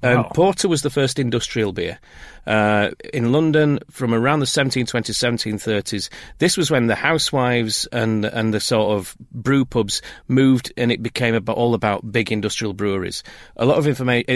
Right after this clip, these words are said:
Speaker 1: inventions and innovations like steam power, uh, the use of microscopes, the use of hydrometers, was all kind of pioneered by the brewing industry. And the first big industrial breweries in the world were in London, not far from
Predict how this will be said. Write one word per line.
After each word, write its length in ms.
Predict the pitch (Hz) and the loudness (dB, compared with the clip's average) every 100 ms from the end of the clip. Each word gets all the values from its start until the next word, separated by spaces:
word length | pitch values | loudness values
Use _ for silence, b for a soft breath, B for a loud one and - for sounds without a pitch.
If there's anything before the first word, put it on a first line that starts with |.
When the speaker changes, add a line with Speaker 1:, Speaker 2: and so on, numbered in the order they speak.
| 127 | 0
Speaker 1:
inventions 480 | 120 117 113 127 107 | 0 0 0 -4 -2
and 80 | |
innovations 460 | 110 107 107 101 104 | -2 0 0 -2 -4
like 180 | 101 - | -8 -6
steam 360 | - 127 131 | -4 -2 -2
power, 480 | 127 113 120 113 110 - B B | -2 -2 0 2 0 -4 B B
uh, 340 | 110 104 98 98 | 0 2 2 0
the 120 | 117 | -2
use 120 | 107 | -2
of 80 | 98 | -2
microscopes, 920 | 101 127 - 120 - 113 107 107 - | -2 -2 -2 -6 -4 -2 -2 -4 -6
the 100 | 120 | -4
use 160 | 107 110 | -2 -4
of 100 | 101 | -6
hydrometers, 840 | 113 110 95 127 117 - 104 - B B B - | -4 -4 0 0 -2 -4 -4 -6 B B B -4
was 200 | 123 117 | 0 4
all 240 | 156 151 | 4 4
kind 200 | 143 143 | 2 -2
of 140 | 123 - _ _ _ _ - | -2 -4 _ _ _ _ -6
pioneered 480 | 151 131 127 123 | -2 0 2 0
by 140 | 113 113 | 0 -2
the 100 | 107 | -2
brewing 280 | 113 110 110 | 0 0 0
industry. 540 | 113 104 - - 87 B B B - | -2 -4 -6 -8 -10 B B B 0
And 120 | 123 | 2
the 60 | |
first 380 | 117 175 156 139 | 2 2 2 2
big 120 | 139 | 0
industrial 460 | 123 113 120 - 113 | 0 -2 -2 -2 -4
breweries 400 | 104 120 117 107 | -2 0 0 0
in 120 | 113 | -2
the 60 | 107 | -2
world 460 | 113 113 95 98 - - | 0 0 -2 -6 -14 -6
were 300 | 113 110 104 - | 0 0 0 -2
in 200 | 127 117 | -2 0
London, 360 | 117 110 98 101 | 0 -2 -4 -6
not 160 | 107 | -6
far 180 | - 107 | -6 -6
from 380 | - 107 101 | -6 -8 -8